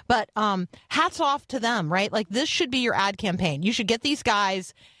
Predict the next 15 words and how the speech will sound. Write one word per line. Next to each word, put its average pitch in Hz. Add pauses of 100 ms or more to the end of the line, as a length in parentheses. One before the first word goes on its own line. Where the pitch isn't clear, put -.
(120)
and 196
you 208
should 202
get 214
over 214
there 180
and 190
you 190
should 180
make 185
an 180
ad 156
because, 170 (520)
uh, 143 (120)
yeah, 190